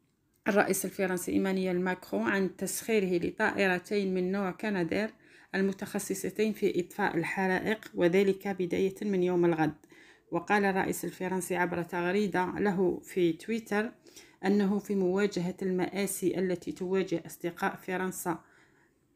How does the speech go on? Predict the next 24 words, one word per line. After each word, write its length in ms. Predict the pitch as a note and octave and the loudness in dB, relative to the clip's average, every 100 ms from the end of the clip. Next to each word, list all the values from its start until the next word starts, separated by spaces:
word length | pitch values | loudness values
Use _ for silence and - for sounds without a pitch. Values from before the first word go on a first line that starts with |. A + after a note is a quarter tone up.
| _ _ _ | _ _ _
فإن 600 | - - G#3 G#3+ A3 G#3 | -10 -4 0 4 4 4
تضامننا 760 | F#3+ F#3+ G3+ G3+ G3 G3 F#3+ F#3 | 2 0 0 0 0 0 2 0
بشكل 560 | F3 F3 - - G3 F3+ | 0 0 -2 -4 -2 0
غير 320 | F3+ G#3+ G3+ | 2 4 4
محدود 600 | F#3+ E3+ E3+ E3 G#3+ F3 | 2 -2 -2 0 2 2
مع 140 | F3 F3 | -2 -4
الشعب 360 | - G3+ F3+ | -4 -4 -2
الجزائري، 760 | F3+ F3+ F3 F#3 - E3+ E3+ F3 - _ _ - | -2 -2 0 0 2 4 2 0 -8 _ _ 2
مضيفا: 760 | F3 F3 G#3 G3+ - G3+ A#3+ - _ _ _ - | 4 4 2 0 -2 -2 -2 -8 _ _ _ 0
"أريد 380 | F3+ F3+ G#3+ G3 | 4 6 4 2
أن 360 | G3 F#3 F#3 F3+ | 0 0 0 -2
أقدم 560 | - G3+ E3+ F#3 F3 | -4 -6 -2 0 2
دعمنا 580 | F3 F#3 F#3+ F#3 F#3+ F#3 E3+ | 0 0 0 0 0 -2 -4
الكامل". 600 | E3+ - F#3+ E3+ D3+ D#3 _ _ _ _ _ _ | -4 -2 4 6 6 2 _ _ _ _ _ _
وفي 200 | E3+ F3 | -2 -2
السياق 600 | - - G3+ G3+ G3+ G3+ F3+ | -2 -2 2 6 6 4 2
ذاته 600 | F#3+ F#3+ F3 G3 G#3+ G#3 _ _ | 2 4 4 6 2 0 _ _
أكد 340 | F#3+ - G#3 F#3+ | -6 -2 -2 0
الرئيس 360 | F#3 F#3 F3 | 0 0 0
الفرنسي 480 | F#3 F#3 F3+ F#3 F3 | -2 -2 0 0 -2
اعتبارا 480 | F3 - F3+ F#3+ F#3 | -4 -2 2 2 4
من 200 | F3+ F3 | 4 4
الغد 320 | F3 E3+ G3 - | 4 2 -4 -2
سيتم 520 | G3 G3 F#3+ G3+ | 2 2 2 -2